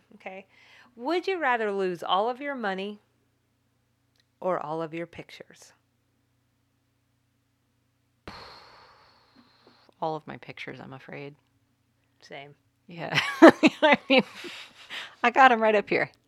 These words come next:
Speaker 1: But I really need that cash to pay the mortgage.
Speaker 2: <laughs> Yeah, I gotta, I, I gotta, I gotta go with pictures. I can lose those.
Speaker 1: Yeah.
Speaker 2: That said, I mean, I don't want to lose them.
Speaker 1: Yeah. I fe-, I gotta tell you, I thought that you might be in a little bit more of a churn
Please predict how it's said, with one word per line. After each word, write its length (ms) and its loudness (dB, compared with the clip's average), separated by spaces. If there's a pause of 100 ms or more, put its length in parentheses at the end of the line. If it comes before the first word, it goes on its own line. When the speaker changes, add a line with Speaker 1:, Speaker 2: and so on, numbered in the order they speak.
(1600)
Speaker 1:
But 120 -6
I 20 -6
really 540 -8
need 200 -14
that 200 -6
cash 340 -10
to 80 -14
pay 280 -12
the 160 -10
mortgage. 360 -8
Speaker 2:
<laughs> 460 2
Yeah, 440 2 (300)
I 80 -4
gotta, 380 -2 (1200)
I, 100 -4
I 160 -8
gotta, 220 -14 (180)
I 80 -14
gotta 160 -18
go 200 -20
with 160 -20
pictures. 360 -20
I 60 -20
can 160 -20
lose 140 -20 (120)
those. 120 -20 (420)
Speaker 1:
Yeah. 340 -16
Speaker 2:
That 180 4
said, 140 6
I 60 6
mean, 100 0
I 80 2
don't 180 -2
want 220 -10
to 100 -12
lose 240 -14
them. 280 -16 (460)
Speaker 1:
Yeah. 280 -12 (340)
I 140 8
fe-, 240 -2
I 160 2
gotta 320 -2
tell 180 0
you, 80 0
I 240 2
thought 260 -4
that 100 -16
you 160 -10
might 240 -4
be 80 -6
in 80 -4
a 60 -6
little 200 -6
bit 160 -8
more 180 -6
of 100 -8
a 60 -14
churn 600 -6